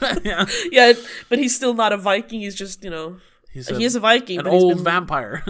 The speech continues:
Speaker 1: <laughs>
Speaker 2: yeah, who's been living in the modern ages for too long.
Speaker 1: Yeah. Um, and then Robert Eggers had plans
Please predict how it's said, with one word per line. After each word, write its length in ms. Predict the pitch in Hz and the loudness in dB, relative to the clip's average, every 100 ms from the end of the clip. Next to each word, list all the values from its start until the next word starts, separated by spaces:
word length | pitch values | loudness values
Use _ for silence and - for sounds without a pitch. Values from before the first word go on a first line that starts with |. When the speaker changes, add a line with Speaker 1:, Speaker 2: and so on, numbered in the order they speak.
| 196 | -10
Speaker 1:
<laughs> 80 | - | -8
Speaker 2:
yeah, 460 | 196 196 175 156 180 _ | -2 2 2 0 -4 _
who's 140 | 190 | -14
been 200 | 185 180 | -8 -6
living 260 | 185 185 185 | -6 -6 -8
in 120 | 180 | -8
the 80 | 180 | -8
modern 420 | 175 185 202 180 | -8 -4 -2 -2
ages 320 | 160 156 160 | -6 -8 -12
for 80 | - | -12
too 160 | - 160 | -12 -10
long. 340 | 151 156 175 - 165 | -8 -8 -12 -16 -6
Speaker 1:
Yeah. 360 | 156 131 117 123 _ - | -2 -2 -4 -8 _ 2
Um, 580 | 156 156 156 151 151 147 | 4 6 4 0 -2 -10
and 160 | 165 | -4
then 140 | 170 170 | -2 0
Robert 300 | 160 156 131 | 0 0 -2
Eggers 720 | 165 175 165 160 156 - - - | -4 -2 -2 -4 -6 -8 -12 -12
had 560 | - - 143 139 143 _ _ _ - | -6 -2 -2 -2 -6 _ _ _ -10
plans 800 | - 147 147 139 131 - - | -6 -4 -6 -10 -14 -12 -14